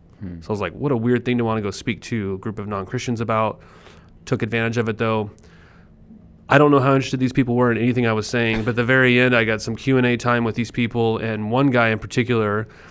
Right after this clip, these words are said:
Speaker 2: uh, was pretty upset. Um, just right away, you could tell, and he, w-, you know, in an angry way, was like, "Do you tell your people to go out and share the gospel with others in Corvallis?" And, you know, I could tell h-, what he was hoping I was gonna say.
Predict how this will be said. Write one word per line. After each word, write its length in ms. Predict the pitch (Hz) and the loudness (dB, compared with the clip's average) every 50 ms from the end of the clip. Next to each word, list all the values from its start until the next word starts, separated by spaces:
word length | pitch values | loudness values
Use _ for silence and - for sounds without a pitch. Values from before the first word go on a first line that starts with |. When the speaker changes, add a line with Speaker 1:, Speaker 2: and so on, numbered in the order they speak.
| - - - - - | -20 -20 -16 -8 -4
Speaker 2:
uh, 340 | 117 113 113 107 101 101 98 98 | -2 -2 0 0 0 -2 -4 -4
was 200 | 104 104 95 - | -6 -8 -10 -10
pretty 340 | - - - 147 143 135 127 | -8 -2 0 2 4 4 2
upset. 640 | 107 - - - - - 104 107 127 143 - - - - - - - - | 2 0 -4 -6 -4 0 0 2 0 0 -2 -6 -12 -20 -20 -18 -16 -10
Um, 480 | - 131 127 117 110 104 104 101 98 104 | -6 -4 -2 -2 -2 -2 -4 -6 -8 -12
just 180 | - - - 123 | -12 -10 -6 -2
right 160 | 117 110 107 | 0 0 0
away, 200 | 110 107 104 110 | 0 0 0 -2
you 80 | 110 104 | -2 -4
could 100 | 113 98 | -6 -8
tell, 220 | - 117 101 101 113 | -4 -4 -4 -2 -4
and 80 | 104 | -4
he, 80 | 107 110 | -4 -4
w-, 200 | 107 98 98 - | -6 -6 -6 -6
you 120 | - 113 113 | -6 -6 -4
know, 120 | 101 95 | -4 -4
in 80 | 101 107 | -4 -4
an 80 | 110 | -4
angry 320 | 110 120 135 123 123 123 107 | -2 0 0 2 2 2 2
way, 220 | 98 98 98 104 | 0 0 0 -2
was 260 | 101 98 107 104 104 | -2 -4 -6 -10 -10
like, 300 | - - 98 101 - 117 | -10 -12 -12 -12 -14 -10
"Do 100 | 117 131 139 | -6 -2 0
you 180 | 156 170 170 | 2 2 0
tell 300 | - - 135 135 127 131 | 0 0 0 0 0 0
your 160 | 127 117 117 113 | 0 0 -2 -2
people 360 | - 123 117 113 - 127 113 | -2 -4 -4 -4 -4 -6 -4
to 120 | 110 113 104 | -4 -4 -4
go 240 | 98 110 107 104 104 | -4 -2 -2 -2 -2
out 160 | 98 101 104 | -2 -2 -4
and 120 | 101 95 | -6 -8
share 200 | - - 107 101 | -6 -6 -6 -4
the 100 | 95 101 | -6 -6
gospel 500 | 90 90 85 90 - - - - 98 92 | -6 -6 -6 -8 -8 -12 -12 -10 -8 -8
with 180 | 95 95 87 87 | -6 -8 -8 -8
others 440 | 90 90 90 90 87 90 95 - 92 | -8 -8 -8 -8 -8 -8 -10 -10 -12
in 120 | 90 90 | -12 -12
Corvallis?" 680 | - 98 92 85 87 85 85 82 80 - - - - - - - - - - - - - - - - - - - - - | -10 -8 -8 -6 -6 -6 -6 -8 -10 -12 -14 -18 -20 -20 -20 -20 -20 -20 -20 -20 -20 -20 -20 -20 -20 -20 -20 -20 -10 -4
And, 480 | - 123 123 120 110 101 101 92 - - | -2 0 0 0 0 -2 -4 -8 -10 -8
you 160 | - 170 165 160 | -4 0 2 4
know, 100 | 139 120 | 4 2
I 60 | 113 | 2
could 140 | 117 110 - | 0 -4 -6
tell 380 | - 113 110 107 104 101 101 - - - - | -2 -2 0 0 -2 -4 -8 -14 -18 -16 -10
h-, 80 | 104 113 | -6 -4
what 200 | 120 120 120 113 | 0 2 2 2
he 60 | 113 | 2
was 140 | 104 95 - | 0 -2 -2
hoping 300 | - 113 110 - 113 110 | -2 -2 0 0 -2 -2
I 40 | 101 | -2
was 120 | 101 104 | -2 -4
gonna 140 | 104 104 98 | -6 -6 -8
say. 280 | 98 - 113 110 104 | -6 -6 -4 -4 -4